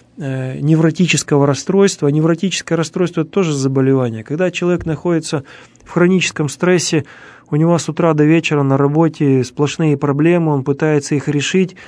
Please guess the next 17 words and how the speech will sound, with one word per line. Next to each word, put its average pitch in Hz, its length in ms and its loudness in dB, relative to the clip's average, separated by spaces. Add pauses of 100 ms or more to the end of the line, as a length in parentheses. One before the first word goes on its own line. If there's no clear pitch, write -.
(680)
это 156 220 0
ведь 156 200 0
на 151 120 -2
самом 156 320 0
деле 156 200 2
ситуация 147 680 -2
очень 156 400 -4
тяжёлая. 127 480 -2
Мы 147 300 0
почему-то 156 600 -2 (520)
к - 60 -14
современной 160 580 2
жизни 160 340 2
относимся, 135 880 -2
м, 127 640 -8
как-то 143 320 -6
так, 139 320 -6